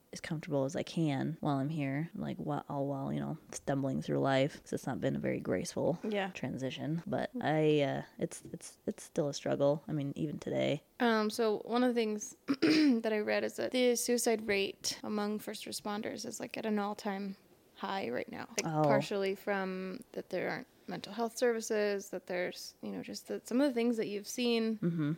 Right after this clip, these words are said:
Speaker 2: um, and then they don't, it's just, like, expected, like, "All right, keep on moving, next call, next this." Like, how did that affect, 'cause it, you, you were already, I'm like, I'm not trying to label it, but, like, maybe not in the best place
Speaker 1: Mm-hmm.
Speaker 2: mentally, right? And then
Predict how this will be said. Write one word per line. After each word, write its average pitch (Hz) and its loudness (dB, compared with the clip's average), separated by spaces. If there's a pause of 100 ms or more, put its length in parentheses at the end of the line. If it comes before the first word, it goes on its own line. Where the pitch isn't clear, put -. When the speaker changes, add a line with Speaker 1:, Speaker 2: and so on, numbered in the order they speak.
(200)
Speaker 2:
um, 202 2
and 202 0
then 202 -4
they 202 -2
don't, 196 0
it's - -8
just, - -6
like, 190 -8
expected, 214 -6
like, - -6
"All 214 -2
right, 269 -2
keep 233 -6
on 240 2
moving, 226 2 (260)
next 214 -6
call, 214 0 (100)
next 208 -8
this." 214 -4 (460)
Like, 240 0
how 254 4
did 269 4
that 269 6
affect, 247 0
'cause 240 -4
it, 233 2
you, 226 -2 (140)
you 226 0
were 220 6
already, 220 4
I'm 220 -2
like, 214 2
I'm 220 6
not 208 2
trying 208 0
to 190 0
label 196 2
it, 180 0
but, - -4
like, 208 -2
maybe 220 0
not 202 0
in 196 -2
the 196 0
best 190 -2
place 240 0
Speaker 1:
Mm-hmm. 151 -4
Speaker 2:
mentally, 208 0
right? 190 2
And 196 -4
then 190 -4